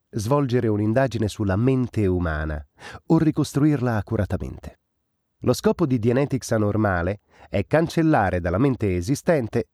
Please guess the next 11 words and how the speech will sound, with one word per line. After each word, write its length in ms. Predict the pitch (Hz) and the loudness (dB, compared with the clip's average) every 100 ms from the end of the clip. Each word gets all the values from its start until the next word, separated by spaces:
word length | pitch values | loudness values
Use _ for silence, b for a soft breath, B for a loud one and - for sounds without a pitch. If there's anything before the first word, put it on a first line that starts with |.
| - | -2
quelle 300 | 170 151 143 | 2 2 0
esperienze 600 | - 151 147 143 127 117 | 0 0 2 0 0 -2
fisicamente 680 | - 143 135 151 175 - | 0 0 2 2 2 0
dolorose 680 | 127 117 107 107 92 90 117 - B B B | 0 2 2 2 0 -2 -6 -10 B B B
che 120 | 156 | 0
hanno 140 | 160 | 2
prodotto 420 | 156 180 190 - | 2 2 2 0
l'aberrazione 880 | 123 135 160 165 165 - 170 170 180 | 0 2 2 0 -2 0 2 2 0
della 220 | - 139 139 | 0 2 2
mente 340 | 123 123 127 | 0 0 0
analitica. 680 | 117 98 69 - - - | 0 0 -4 -8 -14 -14